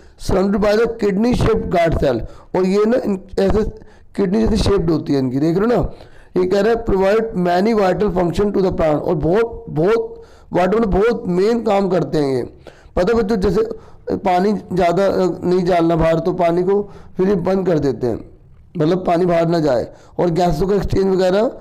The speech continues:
करते हैं, पानी को बाहर भी करने का काम करते हैं। अगर प-, ज़्यादा पानी हो जाता है ना, तो उसे transfiguration कहते हैं, मतलब वाष्प उत्सर्जन से पानी को बाहर भी कर देते हैं।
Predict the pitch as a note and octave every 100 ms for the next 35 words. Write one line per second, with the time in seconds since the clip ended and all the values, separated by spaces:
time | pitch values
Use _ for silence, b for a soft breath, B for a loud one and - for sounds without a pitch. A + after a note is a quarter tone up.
0 | B - F3 D#3 D3+ C#3+ C3+ E3 F#3 G3
1 | E3+ E3+ E3+ G3 F#3 F3 F3 E3+ D#3+ C#3+
2 | A#2+ D3 D3+ E3 - - - E3 E3 E3+
3 | E3+ E3+ E3 E3 F#3+ A#3 A#3 - - F3+
4 | F#3 F3+ F3+ E3+ E3 F#3 E3 F3 D#3+ D#3
5 | E3 E3 B B B - F3 E3 E3+ F#3+
6 | F#3 F3 F3+ F#3 F3 E3 F3+ E3 D#3+ D#3
7 | D3+ C#3 A#2 F2+ F#2 D#2+